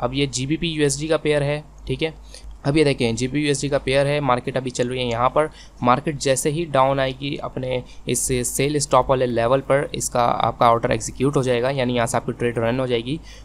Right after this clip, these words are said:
और उसके बाद आपका स्टॉप लॉस ये होगा और आपका टेक प्रॉफिट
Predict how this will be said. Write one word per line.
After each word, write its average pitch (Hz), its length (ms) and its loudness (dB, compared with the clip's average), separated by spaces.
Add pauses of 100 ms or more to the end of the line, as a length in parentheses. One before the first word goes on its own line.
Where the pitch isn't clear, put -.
और 117 200 4
उसके 120 240 -2
बाद 120 420 2
आपका 113 680 2
स्टॉप 110 440 0
लॉस 117 380 -4
ये 107 160 -6
होगा 98 380 -6 (3000)
और 107 240 2
आपका 104 260 0
टेक 123 280 -6
प्रॉफिट 135 340 -2